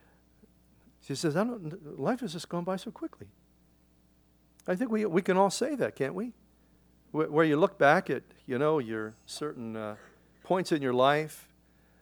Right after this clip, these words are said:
um, you know, when you were twenty or thirty or forty or whatever, or graduated from high school or college, or, um, I was saying, I was just thinking yesterday, I was just sitting out thinking around, thinking about, uh,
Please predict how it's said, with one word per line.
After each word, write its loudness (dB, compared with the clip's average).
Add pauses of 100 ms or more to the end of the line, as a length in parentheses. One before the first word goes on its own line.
(220)
um, -4
you -12
know, -8
when -4
you 0
were 4
twenty 0
or -2
thirty -2
or -8 (100)
forty -6
or -4
whatever, -2
or -6 (480)
graduated 0
from -6
high 0
school -8
or -6
college, 0
or, -8 (500)
um, 0 (300)
I 4
was -2
saying, 2
I 6
was 2
just -4
thinking -4 (1040)
yesterday, 2
I 2
was -2
just -8
sitting -4
out 0
thinking -4
around, 0 (360)
thinking 0
about, 2
uh, -2